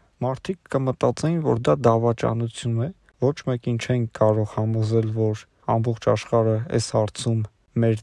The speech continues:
դեմ է, և եթե եղավ պատերազմ, մենք շանսերը մեր շատ քիչ ա, որովհետև միայն Ադրբեջանը լիներ, կարելի էր պայքարել և նույնիսկ հաղթել։ Ադրբեջանին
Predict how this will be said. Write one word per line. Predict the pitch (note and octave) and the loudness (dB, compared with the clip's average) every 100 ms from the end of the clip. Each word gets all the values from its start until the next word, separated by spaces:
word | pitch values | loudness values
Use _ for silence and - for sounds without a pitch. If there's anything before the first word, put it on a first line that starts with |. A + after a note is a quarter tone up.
| _ | _
դեմ | - A2+ A#2+ | 2 4 4
է, | D#3 | 0
և | B2+ A2+ A2+ | 0 0 0
եթե | A2+ - | -2 0
եղավ | A#2 A2+ G#2+ | 2 2 0
պատերազմ, | - G#2+ G#2+ A#2 C#3 C3 A#2 | -2 -4 -2 0 0 0 -2
մենք | A2 A2 - - _ | -2 -2 -6 -16 _
շանսերը | - - A#2 G#2+ B2 A#2 A#2 A2 - | -6 -2 0 0 0 2 0 -2 -8
մեր | - A#2 A2+ | -6 -6 -4
շատ | B2+ A#2+ | -4 -4
քիչ | - C3 - | -2 -2 -2
ա, | - A2 C#3 F#3 _ _ | 0 0 -2 -8 _ _
որովհետև | A#2 A2+ A2 A#2 A2+ - _ | -6 -6 -4 -4 -4 -10 _
միայն | A#2+ A#2 A#2 A#2 | 0 2 2 2
Ադրբեջանը | A2 A2+ A2 A#2 A#2 B2 A#2+ | 4 2 2 0 2 0 0
լիներ, | G#2+ A2 A#2 C3+ - | 0 2 2 0 0
կարելի | A2 G#2+ A2 A#2+ A2+ | 0 2 0 0 -2
էր | A2 | -2
պայքարել | A2+ A2 A2 A#2 A2+ B2 A#2+ | 0 0 0 0 0 0 0
և | A2 G#2+ | 0 2
նույնիսկ | A2+ A2+ G#2+ - | 0 0 -2 -4
հաղթել։ | A#2 A2 - - B2+ G3 - _ - | -2 -2 -4 -4 -4 -4 -16 _ 0
Ադրբեջանին | A2+ A#2 B2 A#2+ B2 B2 B2 | 0 0 0 -2 0 -2 0